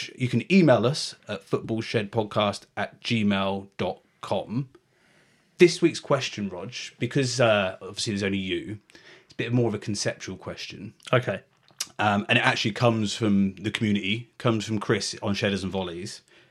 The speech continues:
Speaker 1: And he put this up this week, and I really liked it, so I thought, "I'm gonna raise this," and 'cause you're not on the internet, you wouldn't have seen it.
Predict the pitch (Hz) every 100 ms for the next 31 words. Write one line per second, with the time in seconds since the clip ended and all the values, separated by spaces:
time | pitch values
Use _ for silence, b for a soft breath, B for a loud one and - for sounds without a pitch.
0 | b b b b 127 151 196 185 170 147
1 | 131 123 113 92 120 123 131 123 120 117
2 | - 101 - 110 101 104 117 104 b b
3 | b b b - 139 131 131 117 98 92
4 | 104 113 113 113 110 101 98 90 92 90
5 | - 85 - - - _ _ _ _ 101
6 | 95 90 85 - 87 80